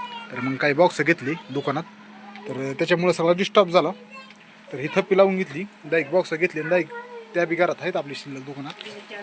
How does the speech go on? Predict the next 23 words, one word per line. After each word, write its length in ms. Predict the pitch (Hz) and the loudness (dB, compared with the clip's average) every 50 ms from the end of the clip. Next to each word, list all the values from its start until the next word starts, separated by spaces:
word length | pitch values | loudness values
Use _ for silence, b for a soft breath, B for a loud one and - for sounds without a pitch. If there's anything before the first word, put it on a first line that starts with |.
| - - - _ _ _ _ _ _ _ - 214 | -14 -16 -20 _ _ _ _ _ _ _ 6 8
चला 160 | 226 233 233 | 12 12 12
आता 180 | 220 214 220 220 | 12 12 12 10
काय 240 | 214 226 220 226 | 10 10 10 10
झालं, 340 | 226 226 214 - 196 214 226 220 214 208 | 8 6 4 4 4 4 4 2 0 -4
मग 180 | 208 208 208 190 | -2 0 4 4
लय 340 | 190 196 208 214 214 220 220 | 4 4 4 4 4 4 2
राग 320 | 214 208 190 202 208 196 | 2 4 6 6 6 8
आलता, 280 | 196 196 190 185 208 196 | 8 6 6 6 4 0
आपण 260 | 190 208 202 185 180 | 0 0 -2 -4 0
बोललो, 320 | 190 226 226 214 202 202 | 2 4 4 4 4 2
आता 360 | 214 220 214 - 208 208 214 - 208 | 0 -2 -2 -4 -8 -8 -6 -4 -4
जरा 100 | - 170 165 | -2 -2 2
शांत 300 | 208 214 214 208 208 202 | 4 4 4 4 2 0
झालंय. 280 | 208 202 170 160 185 214 208 - - - - - - - - - | 0 2 2 0 -2 -2 -4 -8 -10 -10 -10 -10 -10 -10 -8 -8
तर 120 | 139 143 143 | -6 -2 4
गाडी 240 | 185 196 202 196 196 | 4 6 6 6 4
आलती, 260 | 202 196 - 208 202 | 2 2 0 -4 -6
मग 140 | 202 185 185 | -6 -6 -6
थोडंसं 340 | - - 185 190 175 - 185 | -6 -6 -6 -6 -4 -4 -4
पाण्याची 360 | - 185 185 185 185 - - | -2 0 0 0 0 -4 -4
बॉक्स 240 | - 196 202 - 190 | -4 -4 -4 -4 -4
वगैरे 240 | 180 175 180 175 175 | -4 -4 -2 -2 -2
घेतले. 280 | 202 214 214 165 165 | -4 -4 -4 -4 -6